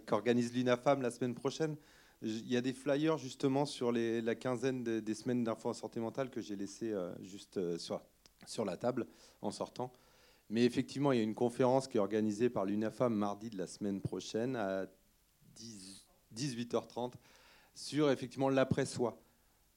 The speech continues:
Pour les personnes qui, effectivement, qui ont un proche, euh, un enfant ou voilà, un proche qui est, est atteint de troubles psychiatriques, et comment faire pour anticiper effectivement quand les, les, les aidants sont vieillissants, anticipant l'après, anticiper l'après-soi.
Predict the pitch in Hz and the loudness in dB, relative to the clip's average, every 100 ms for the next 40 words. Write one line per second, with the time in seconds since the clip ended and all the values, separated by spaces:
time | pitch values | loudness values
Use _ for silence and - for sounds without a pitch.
0 | _ - 110 110 104 123 113 143 135 127 | _ 0 2 2 0 -2 0 0 0 0
1 | 117 113 - 120 127 127 - 107 117 120 | -4 -6 -12 -4 -2 -2 -2 0 2 2
2 | 117 - - 127 127 - 107 98 98 95 | 0 -2 0 0 0 -2 0 0 0 -2
3 | 95 90 - - - - - 92 98 104 | -4 -6 -12 -20 -20 -20 -14 -10 -4 -2
4 | 104 - 113 104 107 95 85 95 87 78 | -4 -4 -2 0 0 -2 -4 -4 -4 -6
5 | 78 - - 117 - - 104 95 90 90 | -8 -6 -2 -2 -4 -6 -2 0 0 0
6 | 92 98 - 127 107 98 117 104 101 95 | 0 -2 -2 0 0 -2 -6 -2 0 0
7 | 92 - 101 95 - 131 - - _ _ | -4 -12 -10 -8 -6 -8 -10 -16 _ _
8 | _ _ _ - 101 98 120 123 117 143 | _ _ _ -6 -4 0 2 2 0 0
9 | 143 - 123 113 110 120 - 107 131 135 | 0 0 0 0 -4 -12 -16 -6 -4 -4
10 | 113 98 - 98 110 120 110 104 95 92 | -6 -10 -10 -4 -2 -2 -4 -2 0 2
11 | 92 92 90 90 92 98 113 120 101 90 | 0 0 -2 -6 -6 -4 -2 -4 -8 -8
12 | 92 87 87 - 107 127 _ _ _ 110 | -6 -6 -8 -8 -10 -12 _ _ _ -8
13 | 110 113 - 107 117 123 107 - 101 104 | -6 -10 -14 -2 2 4 4 2 0 0
14 | 92 113 110 - - 127 123 110 110 98 | 0 -4 -6 -12 -8 -2 0 -2 -4 -8
15 | - | -12